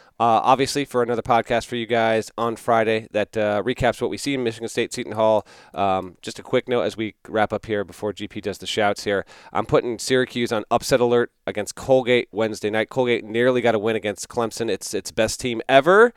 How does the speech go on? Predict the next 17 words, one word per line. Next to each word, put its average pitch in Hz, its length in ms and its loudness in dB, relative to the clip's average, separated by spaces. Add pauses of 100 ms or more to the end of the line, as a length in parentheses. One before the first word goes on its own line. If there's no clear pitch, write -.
(360)
And 113 140 -6
Syracuse 139 420 0
is 113 100 -10
playing 127 180 0
its - 100 -6
first 139 440 -2
game 123 340 0
since 107 260 -10 (120)
being 113 140 -4
only 110 180 -2
held 107 160 -4
to 98 60 -16
thirty-four 101 420 -4
points. 95 300 -8
So 107 140 -4
just, 101 260 -8
uh, 98 340 -2